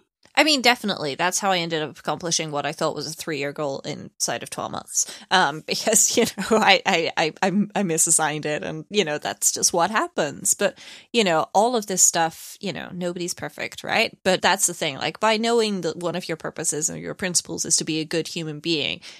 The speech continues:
you can let that filter through and do, do, you know,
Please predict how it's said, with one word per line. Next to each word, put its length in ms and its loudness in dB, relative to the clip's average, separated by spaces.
you 100 -2
can 200 -2
let 220 0
that 180 0
filter 320 -2
through 500 0
and 160 4
do, 180 2
do, 480 2
you 140 -4
know, 220 -10